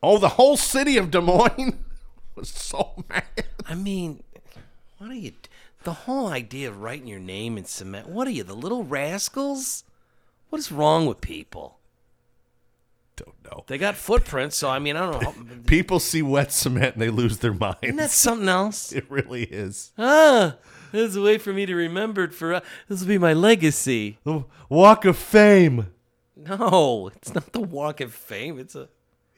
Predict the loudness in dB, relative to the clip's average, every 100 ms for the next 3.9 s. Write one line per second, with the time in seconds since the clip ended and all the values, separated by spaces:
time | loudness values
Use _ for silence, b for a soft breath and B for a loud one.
0 | _ -18 -8 -6 -6 -6 -6 -4 -6 -8
1 | -12 -6 -6 0 -2 0 -2 0 -2 -2
2 | -6 -4 -4 -4 -6 -6 -6 -2 -2 -2
3 | -8 -8 -6 -6 -6 -8 -14 -14 -18